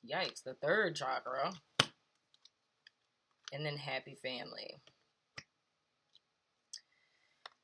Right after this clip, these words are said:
Okie dokie, lemon chokey. Okay, so you guys are being triggered.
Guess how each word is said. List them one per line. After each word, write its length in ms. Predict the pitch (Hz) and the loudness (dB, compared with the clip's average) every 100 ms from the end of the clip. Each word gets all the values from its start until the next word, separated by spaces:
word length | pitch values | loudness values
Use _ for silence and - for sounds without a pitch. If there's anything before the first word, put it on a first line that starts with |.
| - _ _ - | -20 _ _ -2
Okie 320 | 240 311 170 | 2 4 4
dokie, 300 | 160 175 139 | 4 4 2
lemon 220 | 127 123 | -2 -2
chokey. 360 | 120 117 123 131 | -2 -4 2 6
Okay, 280 | 180 - - - - - | 6 6 -8 -10 -10 -2
so 320 | - - 131 - - - - - _ _ _ _ _ _ _ _ _ - - | 0 2 0 -4 -16 -18 -20 -20 _ _ _ _ _ _ _ _ _ -2 -2
you 120 | 156 220 | -4 6
guys 220 | 254 180 | 6 6
are 60 | |
being 240 | 156 135 127 | 2 -2 -2
triggered. 600 | - 135 123 135 180 | -2 -2 -2 -2 -2